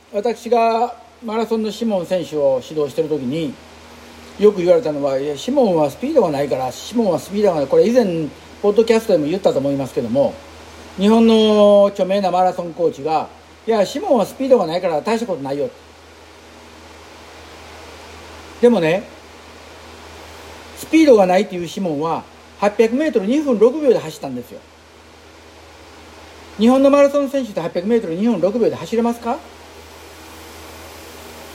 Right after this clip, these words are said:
スピードはあるんですよ。彼女は一万メートルも三十一分ぐらいで走ったんですよ。ヨーロッパ選手権で。で、最終的には三十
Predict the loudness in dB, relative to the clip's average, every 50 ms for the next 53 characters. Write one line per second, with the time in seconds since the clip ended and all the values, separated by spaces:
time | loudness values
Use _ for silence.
0 | -20 -20 -20 -20 -20 -20 -20 -20 -20 -20 -20 -20 -20 -20 -20 -20 -20 -20 -20 -20
1 | -20 -20 -20 -18 -16 -6 0 2 4 6 6 6 6 6 4 4 2 0 -4 -6
2 | -6 -6 -2 0 0 0 2 2 2 0 0 0 -2 -4 -8 -14 -20 -20 -20 -20
3 | -20 -20 -20 -20 -20 -20 -20 -18 -10 -10 -10 -8 -4 -2 0 2 2 2 2 0
4 | 0 0 2 0 0 -2 -4 -8 -8 -4 -2 -2 -2 -2 -4 -8 -16 -20 -20 -20
5 | -12 -4 0 0 0 0 0 -2 -2 -2 -2 -2 -2 -2 -6 -4 -2 0 2 4
6 | 4 4 2 0 -6 -14 -14 -12 -12 -12 -12 -10 -10 -12 -12 -12 -14 -20 -20 -20
7 | -20 -20 -20 -20 -20 -20 -20 -20 -20 -20 -20 -20 -20 -20 -20 -20 -20 -20 -20 -20
8 | -20 -20 -20 -20 -20 -20 -20 -20 -20 -20 -20 -20 -20 -20 -18 -6 2 4 6 6
9 | 6 4 2 0 -2 0 -2 -2 0 -2 -2 -2 -2 -4 -6 -6 -10 -20 -20 -20
10 | -20 -20 -20 -20 -20 -20 -20 -20 -20 -20 -20 -20 -20 -20 -20 -20 -20 -20 -20 -20
11 | -20 -20 -18 -12 -10 -6 2 4 4 4 4 0 -2 -2 0 2 2 2 2 0
12 | 0 0 0 0 0 0 0 -2